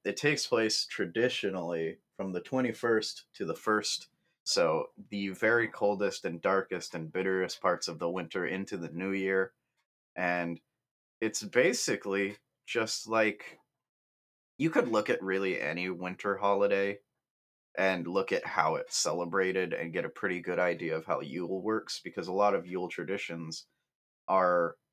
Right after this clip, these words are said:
not universal, but they're things that a lot of different cultural groups will do. Um, obviously there's gift giving, there's feasts, but, like, the specific things are basically look at Christmas and wonder, "Hey, I wonder if that was originally Christian or not."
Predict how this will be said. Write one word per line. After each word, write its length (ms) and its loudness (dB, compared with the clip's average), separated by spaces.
not 240 4
universal, 720 2
but 180 0
they're 160 2
things 340 -2
that 120 0
a 80 2
lot 280 2
of 140 -6
different 340 -6
cultural 440 -4
groups 340 -8
will 160 -4
do. 260 -4
Um, 420 0
obviously 560 2
there's 280 -2
gift 400 -4
giving, 460 -2
there's 260 -4
feasts, 760 -4
but, 200 4
like, 220 4
the 100 4
specific 720 0
things 640 -2
are 400 6
basically 680 2
look 260 0
at 140 0
Christmas 560 0
and 220 -4
wonder, 520 0
"Hey, 320 2
I 120 4
wonder 360 2
if 140 0
that 180 6
was 180 -2
originally 640 -4
Christian 520 -6
or 80 -10
not." 340 -10